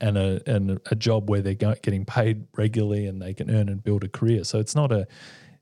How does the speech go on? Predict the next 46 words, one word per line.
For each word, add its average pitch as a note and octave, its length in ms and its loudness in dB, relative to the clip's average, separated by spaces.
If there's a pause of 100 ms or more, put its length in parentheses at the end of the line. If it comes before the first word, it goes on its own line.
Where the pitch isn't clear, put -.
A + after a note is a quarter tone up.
(160)
um, F#2+ 280 -2
it's B2+ 140 -4
not C3 120 2
a - 20 2
weakness A2 500 0
around G2 380 0
who A#2+ 200 2
they F#2 180 -4
are. A#2+ 260 0
It's, - 300 -6 (320)
that's B2 320 0
what C3 220 0
they've F#2+ 260 0
chosen G#2 440 0
and G2 140 -6
what G2 160 -4
they F#2 160 -2
want A2+ 380 0
and G2 100 -6
the F#2+ 80 -4
way G2 200 0
they F#2+ 100 -2
want F#2 180 -2
to F#2 60 -4
run F#2 240 -4
their F2+ 100 -8
lives. G#2+ 380 -2
And G#2+ 80 -2
I'm, G#2+ 180 -4
it's - 160 -6
all B2+ 120 2
power F#2 320 -4
to C3+ 220 2
it. - 160 -4 (440)
But A2 100 -2
if G2+ 140 0
you're A2+ 80 2
looking B2 320 0
for G#2 240 0
the G2 100 -2
next G2+ 360 -4
people G2+ 320 -4
who G#2 160 0
will G2 80 0
be F#2+ 120 -2
able G2 140 -2